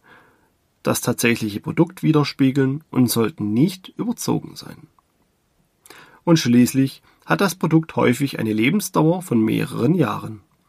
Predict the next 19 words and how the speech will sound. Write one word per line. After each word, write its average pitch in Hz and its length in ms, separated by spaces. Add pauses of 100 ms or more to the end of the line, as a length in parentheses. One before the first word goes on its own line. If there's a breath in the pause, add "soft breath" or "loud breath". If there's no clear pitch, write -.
(360 loud breath)
Der 151 100
Hersteller 170 720
ist - 200
vom 131 140
Gesetzgeber 143 840 (180)
zur 110 140
Produktbeobachtung 117 1300
verpflichtet. - 760 (920 loud breath)
Er 170 100
muss 196 180
sein 160 180
Produkt 143 380
in 120 80
dieser 107 320
Zeit - 220
beobachten 165 760 (340 soft breath)
und 185 200
bei - 120
Bedarf 127 560